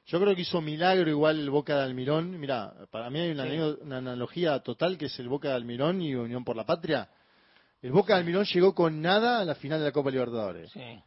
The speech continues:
Speaker 1: Y Unión por la Patria llegó
Speaker 2: Sí,
Speaker 1: con
Speaker 2: con
Speaker 1: na-,
Speaker 2: ciento cuarenta inflación,
Speaker 1: con
Speaker 2: ¿no?
Speaker 1: nada
Speaker 2: Sí.
Speaker 1: al balotaje.
Speaker 2: Sí.
Speaker 1: Después vos decís, bueno, perdieron, sí.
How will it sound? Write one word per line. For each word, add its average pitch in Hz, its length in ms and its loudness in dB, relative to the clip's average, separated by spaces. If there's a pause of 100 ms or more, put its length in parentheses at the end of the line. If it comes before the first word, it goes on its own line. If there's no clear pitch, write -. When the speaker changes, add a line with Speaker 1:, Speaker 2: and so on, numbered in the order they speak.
(120)
Speaker 1:
Y 131 80 -6
Unión 175 200 2
por 170 100 -2
la 156 100 -2
Patria 202 240 -4
llegó 135 380 0
Speaker 2:
Sí, - 80 -6
Speaker 1:
con 135 100 4
Speaker 2:
con - 80 2
Speaker 1:
na-, - 60 -2
Speaker 2:
ciento 170 220 2
cuarenta 202 300 0
inflación, 165 460 0
Speaker 1:
con 175 100 2
Speaker 2:
¿no? 185 60 4
Speaker 1:
nada 254 400 4
Speaker 2:
Sí. 202 80 2
Speaker 1:
al 156 140 0
balotaje. 156 560 4 (140)
Speaker 2:
Sí. - 80 -8
Speaker 1:
Después 156 280 4
vos 226 120 6
decís, - 160 -4
bueno, 180 240 4
perdieron, 156 760 4
sí. 160 420 -2